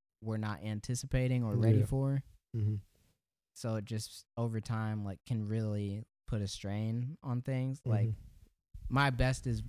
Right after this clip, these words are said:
Speaker 1: advice is, like, do not live with your best friend because, like,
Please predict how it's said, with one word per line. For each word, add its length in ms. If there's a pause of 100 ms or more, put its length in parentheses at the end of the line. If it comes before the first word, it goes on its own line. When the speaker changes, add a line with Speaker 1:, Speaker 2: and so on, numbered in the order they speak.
Speaker 1:
advice 600
is, 180
like, 240
do 140
not 260
live 200
with 140
your 120
best 280
friend 420 (120)
because, 340
like, 200